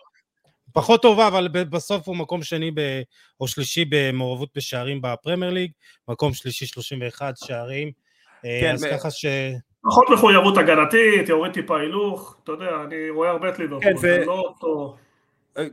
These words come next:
Speaker 2: כן, ו-,
Speaker 3: מחויבות.
Speaker 2: וצריך להגיד גם שהרבה מהשערים, כאילו, סוג של garbage time בעונה, כאילו, הם, הם נכבשו, אה,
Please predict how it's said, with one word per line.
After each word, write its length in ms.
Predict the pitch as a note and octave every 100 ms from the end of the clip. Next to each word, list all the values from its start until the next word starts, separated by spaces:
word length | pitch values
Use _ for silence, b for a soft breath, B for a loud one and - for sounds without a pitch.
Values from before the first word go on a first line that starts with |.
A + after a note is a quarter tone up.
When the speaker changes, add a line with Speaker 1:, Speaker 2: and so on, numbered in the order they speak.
| -
Speaker 2:
כן, 140 | G3+ D#3+
ו-, 20 |
Speaker 3:
מחויבות. 240 | D#3+ C#3+
Speaker 2:
וצריך 220 | D#3+ - G3+
להגיד 280 | F3 F3
גם 160 | F3 E3
שהרבה 380 | D3 D3 C3 D3+
מהשערים, 720 | D#3+ C#3+ C#3+ C3+ C3+ C3 B2
כאילו, 280 | B2+ B2+ B2
סוג 240 | B2 E3 D3+
של 140 | D3+ B2
garbage 420 | C3+ B2 A#2 -
time 400 | A2+ G2 F#2+ F2
בעונה, 540 | G2 F#2+ G#2 A2+ E2 F2
כאילו, 240 | G2+ F#2+ F#2 F#2+
הם, 160 | F2+ E2+ -
הם 160 | G2+
נכבשו, 720 | G2+ G#2 G#2 B2+ A#2+ A2 G#2+ G2
אה, 360 | G2 F#2 F#2